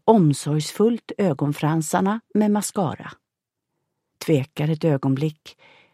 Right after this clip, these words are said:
innan hon rotar fram ett läppstift och lägger på ett tjockt lager. Ikväll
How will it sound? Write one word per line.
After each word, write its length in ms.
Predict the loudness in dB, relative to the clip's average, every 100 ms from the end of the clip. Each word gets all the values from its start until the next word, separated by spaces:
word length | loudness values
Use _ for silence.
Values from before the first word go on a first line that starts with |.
| _ 2
innan 300 | 6 6 6
hon 100 | 6
rotar 280 | 4 0 -2
fram 300 | 0 0 0
ett 100 | -2
läppstift 840 | -6 -6 -8 -6 -6 -8 -20 -20 _ -20 _ 2
och 100 | 4
lägger 280 | 4 2
på 200 | -4 -4
ett 120 | -6 -4
tjockt 600 | -2 -2 -2 -12 -20 -6
lager. 560 | -4 -2 -4 -6 -8 -10 _ _ _ _ _ _ _ _ -20 -20 -20 _
Ikväll 760 | -6 -4 -2 4 4 4 2